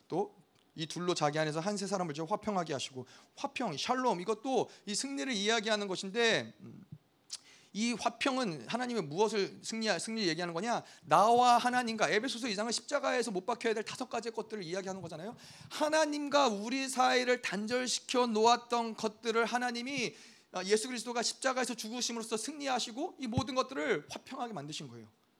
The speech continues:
그것이 바로 이 승리라는 거예요. 그것이 바로 화평이라는 거예요. 그래서 우리는 이 승리를, 하나님은 우리에게 이미 이 승리를 이미 주셨다라는 것을 우리가 믿는 거예요.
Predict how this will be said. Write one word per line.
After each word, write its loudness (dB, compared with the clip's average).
그것이 -4
바로 2
이 -10
승리라는 -4
거예요. -6
그것이 0
바로 2
화평이라는 -4
거예요. -14
그래서 0
우리는 -4
이 -4
승리를, -4
하나님은 -2
우리에게 -4
이미 -4
이 -6
승리를 -6
이미 -4
주셨다라는 -2
것을 -2
우리가 -10
믿는 -8
거예요. -4